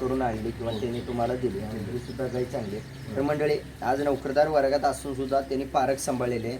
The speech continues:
Speaker 1: अतिशय शरीरसृष्टी एकदम काटक आणि पिळदार शरीर आणि पाय, शरीर नख्या जिथल्या तिथं. तर ज्या ठिकाणी खिल्लार शेतकरी आणि YouTube चॅनल एखाद्या गोष्टीचा उल्लेख करायचा आहे, तर त्या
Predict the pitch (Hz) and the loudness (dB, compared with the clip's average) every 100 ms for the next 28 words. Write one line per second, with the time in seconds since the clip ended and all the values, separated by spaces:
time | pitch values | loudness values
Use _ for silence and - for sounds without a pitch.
0 | - 113 123 127 151 139 139 131 135 135 | -8 -10 -8 -8 -8 -6 -4 -2 -4 -6
1 | 131 - 139 135 110 131 135 127 131 - | -8 -4 -2 0 2 2 2 4 4 4
2 | 123 - - - - - - 117 113 143 | -4 -4 -18 -20 -20 -14 -6 -6 0 2
3 | 135 135 110 - - 131 113 92 110 123 | 6 6 6 0 0 0 0 -2 -6 -4
4 | - 131 143 139 - 135 143 147 - 123 | 0 2 2 -2 -4 0 0 0 -4 -4
5 | 131 - 139 143 - 135 135 127 - 90 | -2 -2 -2 -4 0 2 2 0 -4 -10
6 | - - - - - - 135 135 127 - | -14 -18 -20 -20 -20 -2 4 6 4 -2
7 | 127 170 175 165 170 175 175 175 - - | 2 2 2 0 2 2 0 -4 -14 -20
8 | - 143 156 165 170 - 170 170 165 160 | -8 2 2 4 -2 -2 -2 0 0 0
9 | 147 165 143 160 143 120 - - - - | -2 -4 -2 0 0 -2 -4 -14 -14 -6
10 | 131 170 160 147 143 165 175 156 147 165 | -2 0 0 0 -2 0 2 2 2 2
11 | 165 151 143 139 147 139 | 4 2 4 2 2 0